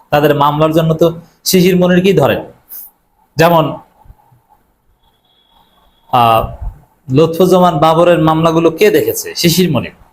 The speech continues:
বিএনপির আরো বড় বড় মামলা শিশির মনির দেখেছে। বিএনপির বড় বড় নেতারা শিশির মনির কাছে আসে তাদের মামলা লড়ার জন্য। বিএনপির বড় বড় ব্যারিস্টার কায়সার কামালদের কাছে তো যায় না অনেকেই।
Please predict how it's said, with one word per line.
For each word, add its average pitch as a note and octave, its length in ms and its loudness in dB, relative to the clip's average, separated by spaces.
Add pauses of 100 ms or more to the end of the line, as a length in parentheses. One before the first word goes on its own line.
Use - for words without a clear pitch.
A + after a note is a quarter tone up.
(180)
বিএনপির E3 340 0
আরো F#3+ 240 4
বড় F#3+ 240 2
বড় F#3 200 2
মামলা D#3 340 0
শিশির D#3+ 320 0
মনির C3 260 -2
দেখেছে। F#2+ 320 -12 (720)
বিএনপির E3+ 360 2
বড় A#3 320 4
বড় A3 220 2
নেতারা D#3 440 0
শিশির G#3 340 0
মনির G#3+ 260 0
কাছে C#3 200 -2
আসে G2 320 -4 (1300)
তাদের D3+ 220 0
মামলা C#3+ 300 0
লড়ার A2+ 320 0
জন্য। E2+ 260 -8 (560)
বিএনপির E3 460 0
বড় E3+ 180 2
বড় F3 220 2
ব্যারিস্টার D#3 420 -2
কায়সার D#3+ 300 -2
কামালদের D#3+ 400 0
কাছে D3 220 -4
তো D3+ 100 -2
যায় B2 220 -2
না G#2+ 120 -8
অনেকেই। F#2+ 260 -14